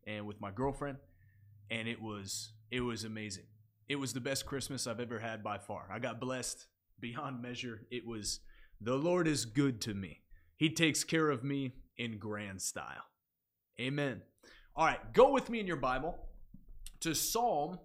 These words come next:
sixty-five, the sixty-fifth Psalm.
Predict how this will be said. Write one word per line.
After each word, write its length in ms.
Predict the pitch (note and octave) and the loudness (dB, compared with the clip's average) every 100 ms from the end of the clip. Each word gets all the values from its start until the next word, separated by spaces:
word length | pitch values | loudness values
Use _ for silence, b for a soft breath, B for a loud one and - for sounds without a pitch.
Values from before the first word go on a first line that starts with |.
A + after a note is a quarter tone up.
| - - - _ _ _ _ _ - _ | -16 -20 -20 _ _ _ _ _ -20 _
sixty-five, 1040 | - - F#3+ - E3 - - A#2 G2 F#2 G#2 | -4 -4 -4 -4 -4 -2 -2 0 0 -4 -6
the 100 | A#2 | -4
sixty-fifth 960 | - A3 - - A3 - - F3+ F3 - - | -2 -2 -4 -4 -4 -6 -2 -2 -4 -10 -10
Psalm. 520 | - C#3+ B2+ G#2+ | -8 -4 -4 -4